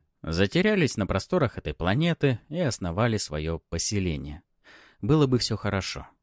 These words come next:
но некоторые традиции и привычки трудно забыть, особенно старым и почтенным дроу. А как раз такие и находятся у власти, в данном случае в правительственном совете. Что-то они тогда не поделили с человеческой группой приключенцев.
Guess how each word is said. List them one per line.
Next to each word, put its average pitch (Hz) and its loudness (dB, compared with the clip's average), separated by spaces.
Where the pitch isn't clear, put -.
но 95 0
некоторые 113 2
традиции 120 0
и 135 -4
привычки 107 -2
трудно 87 -2
забыть, 87 -4
особенно 156 2
старым 143 4
и - -8
почтенным 87 -4
дроу. 76 -2
А 110 0
как 123 -4
раз 131 0
такие 147 0
и - -4
находятся 120 -2
у 110 0
власти, 90 -6
в 92 -6
данном 113 4
случае 117 0
в - -14
правительственном 87 -2
совете. 78 -6
Что-то - -2
они 104 2
тогда 95 0
не 98 0
поделили 98 2
с - -2
человеческой 104 0
группой 107 0
приключенцев. 104 -4